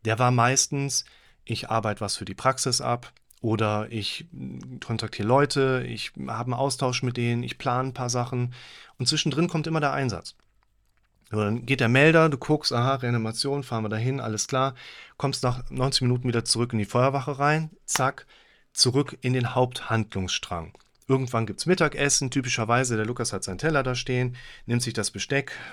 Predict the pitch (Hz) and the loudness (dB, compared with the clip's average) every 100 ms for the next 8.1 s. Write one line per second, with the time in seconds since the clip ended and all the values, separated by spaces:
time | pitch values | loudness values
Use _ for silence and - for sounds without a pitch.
0 | - 98 101 135 135 123 123 127 110 98 | -10 -2 2 4 2 2 2 2 0 -4
1 | 98 110 107 117 107 98 101 113 120 95 | -2 -2 -2 -2 -4 -2 0 0 0 -4
2 | - 139 135 107 98 - - 120 123 123 | 0 4 4 2 -6 -6 -2 0 0 -2
3 | 101 - 95 92 95 110 107 101 - 95 | -6 -6 -8 -6 -6 -4 -4 -6 -8 -8
4 | 101 - 107 - 156 143 127 131 127 127 | -6 -6 -4 0 2 2 -2 -4 0 0
5 | 120 120 120 113 113 - - - - _ | 0 -2 -2 -2 -2 -6 -14 -20 -20 _
6 | _ _ - 156 156 120 117 147 170 156 | _ _ 6 8 10 8 6 6 4 2
7 | 139 - - 135 156 165 151 - 143 127 | 0 -2 -2 2 4 4 2 4 6 6